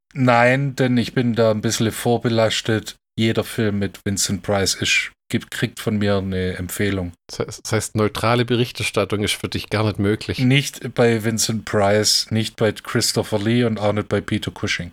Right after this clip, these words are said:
Speaker 2: Also du empfehlst Edward mit den Scherenhänden genauso wie House of Wax.
Speaker 1: Wie der Tingler, wie von mir aus auch der Gehetzte der Sierra Madre oder wie der Film heißt.
Speaker 2: So,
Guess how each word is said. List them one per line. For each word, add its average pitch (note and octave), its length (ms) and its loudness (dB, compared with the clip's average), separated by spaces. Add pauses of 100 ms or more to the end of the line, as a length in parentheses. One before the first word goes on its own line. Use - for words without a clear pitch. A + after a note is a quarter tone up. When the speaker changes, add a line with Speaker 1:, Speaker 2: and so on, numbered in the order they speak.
(120)
Speaker 2:
Also G2+ 280 0
du A#2 160 0
empfehlst C#3 500 2
Edward C3+ 380 0
mit B2+ 120 0
den A#2 120 0
Scherenhänden B2 760 2
genauso G#2+ 460 0
wie G2 100 4
House G#2 280 2
of - 180 -6
Wax. - 340 -2 (180)
Speaker 1:
Wie A#2+ 300 4
der A#2 180 0
Tingler, C#3 800 4 (100)
wie A2 640 2 (160)
von B2+ 200 2
mir C3 220 6
aus B2+ 200 2
auch A#2 160 4
der A2+ 120 -2
Gehetzte A2 520 -2
der G#2 160 0
Sierra A2 400 0
Madre G2+ 460 -4
oder G2 120 -6
wie G2+ 60 -6
der F#2+ 120 -4
Film G2 260 -6
heißt. G2 280 -8 (240)
Speaker 2:
So, B2 240 2